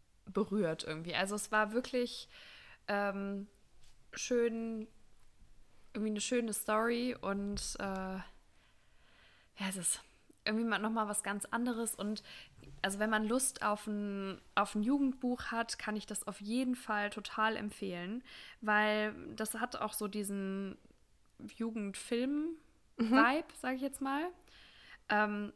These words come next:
Speaker 1: und deswegen fand ich's richtig, richtig, richtig cool. Und, ähm, ja,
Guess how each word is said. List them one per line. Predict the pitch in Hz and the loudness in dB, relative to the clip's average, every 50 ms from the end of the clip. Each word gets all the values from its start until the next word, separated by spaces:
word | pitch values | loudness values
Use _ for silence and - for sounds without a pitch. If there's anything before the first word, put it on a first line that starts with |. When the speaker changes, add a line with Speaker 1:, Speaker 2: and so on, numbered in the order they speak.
| - - | -6 -2
Speaker 1:
und | 214 208 214 214 | 0 0 2 2
deswegen | 226 214 - - 208 208 196 208 208 202 | 2 0 0 0 0 -2 -2 -2 -4 -4
fand | - 208 202 208 | -4 -4 -2 -2
ich's | 208 - - - | -2 -4 -2 0
richtig, | 233 247 - - 254 - - | -2 -2 -2 -6 -10 -10 -4
richtig, | - 214 208 - - - - - | -4 -4 -4 -6 -14 -14 -8 -6
richtig | 202 196 - - 202 - - - | -6 -6 -8 -14 -16 -16 -12 -8
cool. | - 190 165 160 175 214 294 294 - - - - - - - - - - - - | -6 -4 -2 0 0 0 -2 -4 -6 -16 -20 -20 -20 -20 -20 -20 -20 -20 -20 -4
Und, | - 208 208 208 202 202 202 202 - - - | 0 2 2 2 2 0 -4 -4 -4 -4 -2
ähm, | - 202 202 202 202 202 196 202 202 202 208 214 - - _ _ | 0 0 0 0 0 -2 -4 -4 -4 -6 -8 -10 -12 -20 _ _
ja, | - 180 170 - | -2 0 0 -2